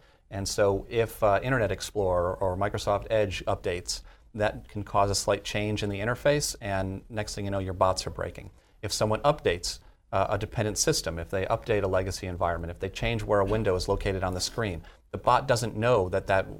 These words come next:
window has moved 'cause it's just doing exactly what the human did before. And so robotic workforce management in,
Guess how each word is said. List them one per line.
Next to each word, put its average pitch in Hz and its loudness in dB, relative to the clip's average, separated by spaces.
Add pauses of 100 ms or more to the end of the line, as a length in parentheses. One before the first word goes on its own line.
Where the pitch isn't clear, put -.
window 98 -2
has 87 -4
moved 90 -6
'cause 98 -8
it's - -8
just 101 -2
doing 107 0
exactly 95 -2
what 92 -6
the 92 -8
human 95 -6
did 87 -4
before. 87 -4 (520)
And 110 -4
so 117 2
robotic 123 2
workforce 127 4
management 110 -2
in, 104 -4